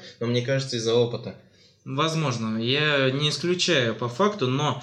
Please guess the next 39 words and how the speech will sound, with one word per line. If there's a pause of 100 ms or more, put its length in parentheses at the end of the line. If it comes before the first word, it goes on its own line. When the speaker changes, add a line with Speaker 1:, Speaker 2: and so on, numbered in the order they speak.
(120)
Speaker 1:
Как
называется-то?
Speaker 2:
Чудо-доктор
называется.
Speaker 1:
О,
спасибо.
Speaker 2:
Но
суть
в
чем? (540)
Тот,
тот
самый
огонь
в
глазах,
который
до
сих
пор
еще
не
потух, (320)
при
Speaker 1:
Мгм.
Speaker 2:
этом
в
этой
серой
массе
рутина
работы
общей
поликлиники, (240)
где
бумажная
волокита
Speaker 1:
Мгм.
Speaker 2:
много,